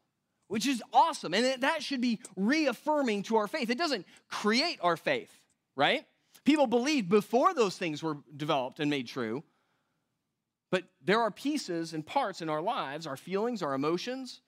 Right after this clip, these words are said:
our opinions, even scientific theories that have been proven false, but God proven true.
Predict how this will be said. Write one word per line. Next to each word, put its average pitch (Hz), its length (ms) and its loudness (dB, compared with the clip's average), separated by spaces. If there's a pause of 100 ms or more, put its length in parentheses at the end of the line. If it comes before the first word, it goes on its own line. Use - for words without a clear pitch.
(160)
our 143 120 2
opinions, 240 680 -6 (340)
even 190 220 0
scientific 196 560 -6
theories 277 560 -4 (180)
that 185 100 2
have 190 120 -2
been 185 160 -2 (140)
proven 196 480 -2 (260)
false, 165 800 -4 (340)
but 151 220 -12
God 143 560 -8
proven 113 500 -10 (160)
true. - 320 -18